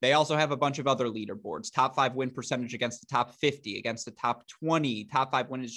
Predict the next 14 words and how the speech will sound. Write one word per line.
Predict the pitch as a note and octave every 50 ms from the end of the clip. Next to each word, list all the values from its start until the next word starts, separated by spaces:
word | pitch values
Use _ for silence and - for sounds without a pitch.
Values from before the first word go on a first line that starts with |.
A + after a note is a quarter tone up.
| - _ - - _ _
percentage | - D3 C#3 - C#3+ C3+ B2 C3
against | - C3+ B2 - - -
players | D3 C3+ B2+ A2 C3+
ranked | C3 B2+ B2 -
twenty-one | - - C#3+ C#3+ C3+ C3 C3+ C3 B2+
or | A#2+
higher, | A#2 - - D3 D3+ D3+ C3+ A#2+ A2+
top | - - C#3 C3+ -
five | D3 C#3
win | B2+ C#3+ C3
percentage | C3 - - - C3+ C3 B2+
against | - C3 B2+ - _
players | - C3+ C3 A#2+ - - - B2+
ranked | B2+ B2 A#2+ A#2+ -